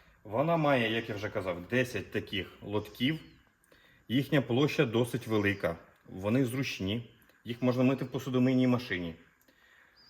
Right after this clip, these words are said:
А, відстань між лотками три сантиметри. Об'єм, внутрішній об'єм даної сушарки тридцять вісім літрів. Це вам дозволить готувати зразу багато порцій.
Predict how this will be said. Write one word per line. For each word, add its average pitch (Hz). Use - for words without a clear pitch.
А, 104
відстань 147
між 147
лотками 151
три 131
сантиметри. 110
Об'єм, 113
внутрішній 120
об'єм 104
даної 104
сушарки 165
тридцять 127
вісім 110
літрів. 90
Це 165
вам 139
дозволить 131
готувати 123
зразу 139
багато 110
порцій. 95